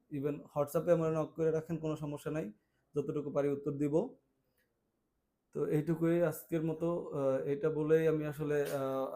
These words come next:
আজকে শেষ করতে চাই। আহ, তো ততদিন সবাই সুস্থ থাকবেন, আমাদের জন্য দোয়া করবেন, ঠিকঠাক মতো যেন, আহ, যেহেতু দেশের বাইরে যাচ্ছি, আহ, আপনাদের, আহ,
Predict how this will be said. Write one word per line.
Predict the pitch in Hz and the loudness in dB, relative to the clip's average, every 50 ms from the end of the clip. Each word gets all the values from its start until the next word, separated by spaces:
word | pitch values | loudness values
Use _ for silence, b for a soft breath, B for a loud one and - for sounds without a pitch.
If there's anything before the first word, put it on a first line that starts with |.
| 135 131 | -4 -4
আজকে | 127 131 - - 147 147 143 139 143 139 | -4 -6 -6 -4 -2 0 2 0 0 -2
শেষ | 143 - 156 143 - | -4 -4 -6 -6 -4
করতে | - 160 156 - 151 147 | -6 -8 -8 -6 -8 -6
চাই। | - 147 151 - - - _ _ _ _ _ | -4 -4 -4 -4 -6 -10 _ _ _ _ _
আহ, | 135 135 135 131 131 123 123 - - - _ _ - | -8 -4 -2 -2 -2 -4 -6 -8 -12 -20 _ _ -8
তো | 135 131 131 135 135 - _ _ | -6 -6 -6 -6 -8 -12 _ _
ততদিন | - 143 143 147 151 139 | -14 -8 -6 -4 -4 -4
সবাই | 143 151 147 156 | -4 -2 -2 -2
সুস্থ | 151 - 147 139 - 156 | -2 -2 -6 -6 -6 -6
থাকবেন, | - 151 139 135 143 151 151 151 - | -6 -6 -6 -4 -2 -2 -4 -4 -6
আমাদের | - 139 139 135 143 135 | -10 -8 -4 -2 -2 -2
জন্য | 131 143 147 147 | -2 -2 -4 -2
দোয়া | 135 143 139 135 | 0 0 0 0
করবেন, | 139 143 139 143 147 139 | -2 -4 -6 -6 -8 -8
ঠিকঠাক | - 143 135 135 156 143 143 | -10 -12 -10 -10 -12 -10 -8
মতো | 139 135 131 139 | -8 -6 -4 -2
যেন, | 139 143 139 | -2 -2 -2
আহ, | 131 - - _ _ _ _ _ _ _ - 131 131 | -6 -10 -16 _ _ _ _ _ _ _ -8 -6 -6
যেহেতু | 127 131 139 131 143 135 - 147 | -4 -4 -4 -4 -4 -4 -4 -4
দেশের | 139 135 139 139 139 127 | -2 -2 -2 -2 -4 -4
বাইরে | 127 131 131 135 131 135 135 | -4 -4 -4 -2 -2 -2 0
যাচ্ছি, | 135 131 131 - - - 135 131 131 131 b b b b b b b _ - | 0 -2 -2 -4 -6 -4 -2 -2 -2 -6 b b b b b b b _ -8
আহ, | - 127 123 123 123 135 131 | -6 -4 -4 -4 -4 -6 -6
আপনাদের, | 123 131 135 135 127 135 135 135 | -8 -8 -8 -6 -4 -4 -4 -4
আহ, | 131 - - 139 131 127 123 - - 131 | -6 -8 -6 -4 -4 -4 -4 -6 -8 -10